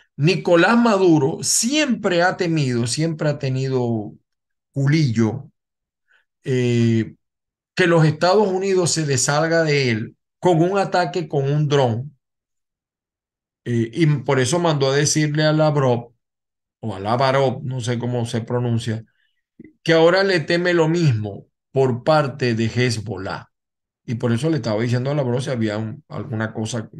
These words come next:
algún mecanismo para neutralizar esto. Eh, hay un, o sea, aquí hay muchas cosas que no están claras, que están enredadas, que las han ocultado.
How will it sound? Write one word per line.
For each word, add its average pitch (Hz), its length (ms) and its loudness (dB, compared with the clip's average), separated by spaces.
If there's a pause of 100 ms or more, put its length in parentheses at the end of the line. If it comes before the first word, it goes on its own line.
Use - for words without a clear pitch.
(120)
algún 110 340 -6
mecanismo 113 560 -4
para 107 240 -6
neutralizar 101 800 -8
esto. - 340 -20 (1000)
Eh, 196 260 4
hay 208 220 2
un, 202 360 -2 (340)
o 196 120 0
sea, 165 240 0
aquí 175 220 0
hay 220 80 4
muchas 208 320 -2
cosas 180 360 -2
que 135 140 -2
no 151 260 2
están 120 440 -2
claras, 107 500 -2
que 113 120 -6
están 143 300 -2
enredadas, 120 720 2
que 123 100 -4
las 117 180 2
han 143 220 0
ocultado. 117 800 0